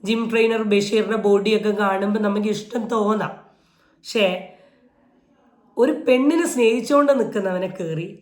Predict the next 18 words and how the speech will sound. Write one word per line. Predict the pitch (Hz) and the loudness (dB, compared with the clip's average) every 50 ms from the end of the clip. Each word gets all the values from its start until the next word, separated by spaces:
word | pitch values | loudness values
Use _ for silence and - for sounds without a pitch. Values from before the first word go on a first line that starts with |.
| - 190 | -10 -6
ലൈൻ | 185 185 190 214 233 | -4 -4 -2 0 0
അടിക്കുക | 226 202 202 202 - 208 | 0 -2 -2 -2 -2 -2
എന്ന് | 202 196 202 202 | -2 -2 -2 -4
പറഞ്ഞാൽ | 190 165 151 151 151 151 156 - - - - | -4 -4 -6 -6 -6 -8 -8 -10 -14 -14 -10
അതിലും | 196 214 220 220 240 269 247 226 | -8 -6 -6 -6 -6 -6 -6 -4
വലിയ | 220 202 202 208 190 | -4 -4 -2 -4 -4
തെണ്ടിത്തരല്ലേ? | - 190 160 151 143 - 165 170 156 151 135 - - - _ _ _ _ _ _ _ _ _ _ _ _ _ | -4 -6 -6 -6 -8 -8 -10 -10 -10 -10 -12 -12 -16 -20 _ _ _ _ _ _ _ _ _ _ _ _ _
ഋതിക | - 240 226 294 330 320 | -4 -2 0 2 2 0
ഇപ്പൊ | 302 302 | 0 0
പറയും, | 254 233 226 190 175 156 151 - - - _ - | 0 2 0 0 0 -2 -6 -8 -12 -20 _ -8
"ഞാനെന്തോ | 220 214 220 240 269 285 277 285 294 | -4 -2 0 0 2 2 4 4 2
ചെയ്തേ? | 285 285 277 262 277 285 277 - - - - _ - | 2 2 0 0 0 0 -2 -4 -10 -16 -20 _ -6
എൻ്റെ | 220 226 240 294 | -4 -2 0 2
പുറകെ | 277 285 269 262 254 | 2 2 2 2 2
വന്നതല്ലേ, | 240 220 202 202 202 190 175 156 156 170 | 0 0 0 0 -2 -2 -2 -2 -4 -4
എന്നെ | 190 208 240 277 | -2 -2 -2 -2
ഇഷ്ടമാന്ന് | 277 - - - 254 247 247 240 | -2 -4 -4 -4 -2 -2 0 0
പറഞ്ഞതല്ലേ, | 226 208 185 185 196 185 175 151 151 151 151 | -2 -2 -2 -2 -4 -4 -4 -4 -4 -6 -6